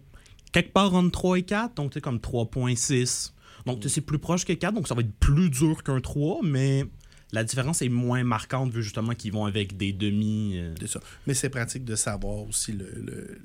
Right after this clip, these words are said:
Speaker 2: le principe de difficulté, comment il fonctionne versus le ranking. Ben, puis le ranking, ben, c'est sub-, c'est subjectif. Il y a eu une petite guerre entre, euh, les joueurs de Gloomhaven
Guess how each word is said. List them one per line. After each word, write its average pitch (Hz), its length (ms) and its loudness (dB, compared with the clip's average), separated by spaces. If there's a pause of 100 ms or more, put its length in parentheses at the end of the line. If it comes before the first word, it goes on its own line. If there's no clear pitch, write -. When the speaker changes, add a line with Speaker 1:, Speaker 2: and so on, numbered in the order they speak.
Speaker 2:
le 117 80 -6
principe 113 400 -4
de 110 100 -8
difficulté, 101 460 -8
comment 107 180 -6
il 107 100 -10
fonctionne 104 380 -10
versus - 540 -6
le 120 160 -2
ranking. 98 420 -8 (640)
Ben, 117 180 0
puis - 180 -8
le 127 100 0
ranking, 127 440 -2
ben, 127 100 -2
c'est 127 140 -6
sub-, 127 360 -4
c'est - 180 0
subjectif. 131 720 -2
Il 120 80 -4
y - 20 -2
a 107 40 -4
eu 110 80 -4
une 120 100 0
petite - 220 -6
guerre 117 420 0
entre, 117 460 -4
euh, 113 300 -4 (420)
les 110 400 -6
joueurs 113 280 0
de 113 120 -2
Gloomhaven 117 600 0